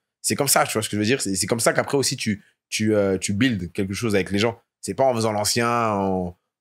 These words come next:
sais, en les regardant de haut et tout. C'est pas comme ça que ça marche. Et là-bas, c'était que comme ça. C'était trop, trop ce truc-là. Et moi, j'ai pas aimé. Et, euh, c'est pour ça qu'après, tu sais, j'ai, euh,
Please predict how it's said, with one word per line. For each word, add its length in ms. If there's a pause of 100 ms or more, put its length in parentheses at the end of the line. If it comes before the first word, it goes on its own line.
sais, 60
en 100
les 100
regardant 320
de 80
haut 220
et 20
tout. 140
C'est 80
pas 60
comme 120
ça 120
que 60
ça 80
marche. 280 (420)
Et 60
là-bas, 160
c'était 160
que 80
comme 160
ça. 300
C'était 180
trop, 380
trop 240
ce 80
truc-là. 380 (420)
Et 80
moi, 100
j'ai 160
pas 160
aimé. 340 (460)
Et, 200
euh, 1040
c'est 160
pour 120
ça 80
qu'après, 300
tu 80
sais, 80
j'ai, 140
euh, 320